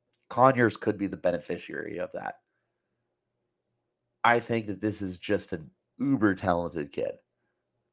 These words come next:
Again, he's got everything you look for in the,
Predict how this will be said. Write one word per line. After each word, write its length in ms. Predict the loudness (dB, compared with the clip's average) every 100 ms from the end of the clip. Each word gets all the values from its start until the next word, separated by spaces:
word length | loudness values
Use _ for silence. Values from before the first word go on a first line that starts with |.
| _ _ _ _
Again, 360 | 0 4 4 4
he's 240 | -2 2
got 440 | 8 10 10 6 0 0
everything 540 | 2 2 0 0 0
you 80 | 2
look 240 | 6 4 4
for 580 | 4 8 10 8 4 _ _ _ _ -2
in 400 | 2 4 4 0
the, 580 | -4 -2 0 0 -2